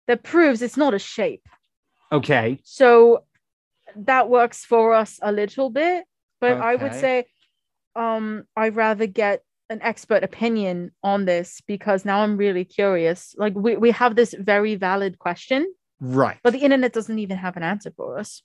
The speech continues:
Speaker 2: Well, don't you know a expert?
Speaker 1: Uh, I do. I do know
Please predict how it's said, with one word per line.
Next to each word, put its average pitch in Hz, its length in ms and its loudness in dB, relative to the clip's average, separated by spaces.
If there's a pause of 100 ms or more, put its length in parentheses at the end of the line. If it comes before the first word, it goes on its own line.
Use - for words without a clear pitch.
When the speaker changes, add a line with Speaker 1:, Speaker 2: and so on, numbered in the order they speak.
Speaker 2:
Well, 175 220 2
don't 180 480 -2
you 190 380 -4
know 180 500 -2
a 175 540 -6 (1120)
expert? 165 340 0
Speaker 1:
Uh, 165 60 2
I 220 520 0
do. 240 400 -4
I 214 100 -2
do 233 180 -2
know 233 460 0